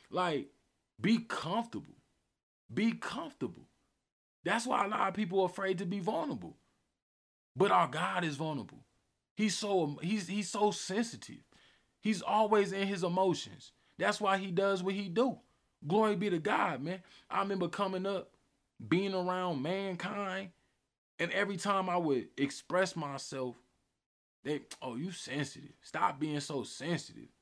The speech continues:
What you mean? So I supposed to just tolerate how y'all treating me? You feel me?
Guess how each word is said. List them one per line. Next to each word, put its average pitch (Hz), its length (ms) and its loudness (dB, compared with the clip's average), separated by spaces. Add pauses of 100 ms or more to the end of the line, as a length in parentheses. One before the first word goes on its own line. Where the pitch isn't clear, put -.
What 381 240 -4
you 359 180 2
mean? 392 500 -2 (1000)
So 233 160 2
I - 120 4
supposed 214 280 2
to 196 80 -6
just 175 220 -4
tolerate 185 460 0
how 185 120 -2
y'all 175 220 0
treating 240 340 -2
me? 254 160 -4 (640)
You 202 140 2
feel 262 320 2
me? 220 200 -2